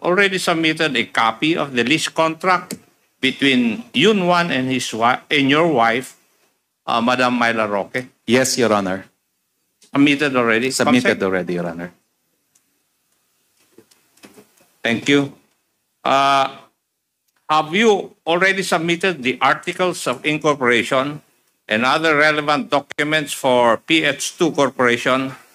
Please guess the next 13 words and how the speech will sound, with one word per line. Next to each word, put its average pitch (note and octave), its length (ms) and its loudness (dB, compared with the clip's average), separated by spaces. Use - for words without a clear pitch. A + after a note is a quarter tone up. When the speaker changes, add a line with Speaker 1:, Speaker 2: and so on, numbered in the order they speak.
Speaker 1:
the A#2 480 2
corporation, D3+ 960 -2
as - 220 -4
you D3 80 2
have C3+ 160 0
stated, C#3 460 -2
that A#2 200 0
owns E3+ 600 0
the A2+ 80 -4
house C#3 320 0
in A2+ 160 -4
Pinewood C3 520 -2
subdivision? A#2 840 -4